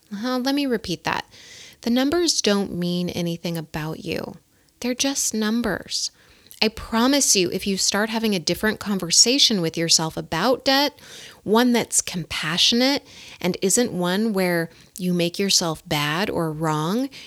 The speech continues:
you're gonna start changing your spending habits in a way that gives you a more positive impact in your life.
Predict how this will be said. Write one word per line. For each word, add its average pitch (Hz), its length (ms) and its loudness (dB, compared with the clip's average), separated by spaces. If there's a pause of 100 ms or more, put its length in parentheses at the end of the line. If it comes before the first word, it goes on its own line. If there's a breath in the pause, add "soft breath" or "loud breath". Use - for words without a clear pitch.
you're 202 100 0
gonna 254 220 2
start - 320 2
changing 208 500 2
your 180 140 0
spending 170 460 -2
habits 160 360 -4
in 170 140 -4
a 160 40 -2
way 160 200 -2
that 151 200 -4
gives 170 280 0
you 233 100 2
a 220 60 2
more 175 180 0
positive 175 640 -2
impact 156 440 -6
in 147 120 -4
your 143 220 -8
life. - 400 -6